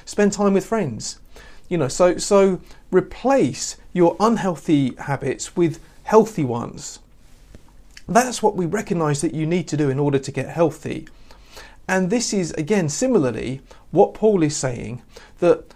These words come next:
it's not just about stop doing bad things to others,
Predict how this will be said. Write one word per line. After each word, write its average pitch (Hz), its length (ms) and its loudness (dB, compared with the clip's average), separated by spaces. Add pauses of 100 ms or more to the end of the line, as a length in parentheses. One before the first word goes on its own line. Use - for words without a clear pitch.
(220)
it's - 260 0
not 240 240 6
just - 200 -8
about - 240 -4
stop - 600 4 (420)
doing 151 500 4
bad 147 360 -2
things 127 480 -4
to - 220 -8
others, 135 500 -4